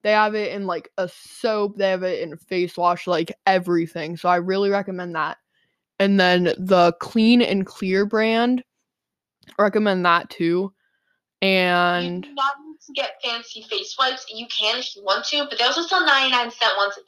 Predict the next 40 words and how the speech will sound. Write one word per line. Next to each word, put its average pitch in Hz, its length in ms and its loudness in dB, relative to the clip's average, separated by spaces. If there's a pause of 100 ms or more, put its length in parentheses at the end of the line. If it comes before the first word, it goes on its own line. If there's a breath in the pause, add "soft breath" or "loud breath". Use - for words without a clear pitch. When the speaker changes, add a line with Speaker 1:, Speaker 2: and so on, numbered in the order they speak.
Speaker 2:
Target, 185 180 2 (220)
which - 60 -6
Speaker 1:
But 226 120 6
Speaker 2:
is 196 60 0
what 226 60 4
Speaker 1:
those 233 120 8
Speaker 2:
I 269 140 4
Speaker 1:
ones 311 220 6
Speaker 2:
would 302 80 6
Speaker 1:
are, 285 60 6
Speaker 2:
buy. 262 100 6
Speaker 1:
like, 196 280 2 (380)
those 262 240 4
are 277 80 4
makeup 185 480 0
wipes, 165 340 -8
not, 202 320 2
like, 180 420 -2
Speaker 2:
Yeah. 196 120 -4
Speaker 1:
face 175 240 -6
wipes 175 260 -6
Speaker 2:
They're 277 100 -6
not 320 100 -2
Speaker 1:
stuff. - 200 -4
Speaker 2:
like 285 220 -6
that. - 200 -4
I'm 254 60 -8
not 285 140 -2 (100)
saying, 254 200 -4
like, 208 240 -6
face 190 260 -10
masks, - 320 -6
but 208 100 -6
makeup 220 340 -4
wipes. - 340 -6 (800)
Also, 262 760 2
the 240 100 -2
Yes 233 520 0 (160)
to 262 220 -10
brand, 277 460 0